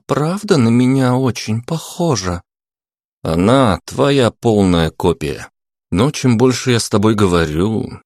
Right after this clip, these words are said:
тем лучше узнаю, тем больше вижу отличий между ней и тобой». «Если это так, то папа должен догадаться», прошептала она и бросилась к двери, а потом обернулась на меня. «Мы идем или как?»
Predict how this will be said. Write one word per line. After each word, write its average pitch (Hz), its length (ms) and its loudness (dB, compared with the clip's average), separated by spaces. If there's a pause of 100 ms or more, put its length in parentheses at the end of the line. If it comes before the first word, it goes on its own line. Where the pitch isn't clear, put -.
(120)
тем 82 220 -2
лучше 131 360 -2
узнаю, 107 640 2 (260)
тем 104 280 -2
больше 120 380 0
вижу 117 280 2
отличий 107 560 -2
между 92 380 2
ней 98 260 2
и 73 40 -6
тобой». 101 560 0 (720)
«Если 104 500 -4
это 98 220 -6 (100)
так, 113 560 -4
то 117 260 0
папа 120 440 -2
должен 123 600 0
догадаться», 120 840 -4 (240)
прошептала - 640 -4
она 85 320 -4
и 82 80 -2
бросилась 98 500 0
к 95 100 0
двери, 90 460 0
а 82 160 0
потом 123 480 0
обернулась 120 600 2
на 113 100 2
меня. 113 340 0 (480)
«Мы 170 180 4
идем 220 360 2
или 180 140 2
как?» - 440 -4